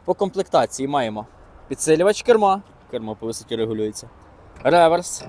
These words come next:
напівгідравлічна коробка передач, чотири діапазона повишених, понижених, а передачі перемикаються самими кнопками.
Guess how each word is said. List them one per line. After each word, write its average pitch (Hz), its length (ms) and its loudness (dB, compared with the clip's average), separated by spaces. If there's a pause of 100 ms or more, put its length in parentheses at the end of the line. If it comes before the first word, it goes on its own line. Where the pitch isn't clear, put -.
(960)
напівгідравлічна 127 800 -6
коробка 139 360 0
передач, 127 600 0 (580)
чотири 117 360 -2
діапазона 120 520 -4
повишених, 123 460 -6
понижених, 185 400 -10 (260)
а - 80 -16
передачі 139 520 0
перемикаються 123 560 -2
самими 120 360 -12 (840)
кнопками. 101 520 -8